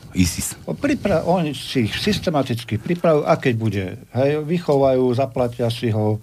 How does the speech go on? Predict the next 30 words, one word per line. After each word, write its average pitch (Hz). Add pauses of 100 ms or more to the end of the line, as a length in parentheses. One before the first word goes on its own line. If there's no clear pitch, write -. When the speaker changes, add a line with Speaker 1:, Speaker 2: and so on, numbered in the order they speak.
(480)
Speaker 2:
vycvičia 123
si 110
ho, 107
a 233
keď 156
bude 127
potrebné, 110
tak 113
nastúpi 98
a 90
vykonáva 107
svoju 87
úlohu. 87 (240)
Speaker 1:
Mhm. 85 (480)
Speaker 2:
Takže 120
tento 151
pán 120
vyšetrovateľ 113
takto, 98
hej, 95 (120)
je 92
na 92
zozname 90
tejto 87 (720)
nadácie 92
otvorenej 87
spoločnosti, 87
ktorá 107
mu 98
zafinancovala. 92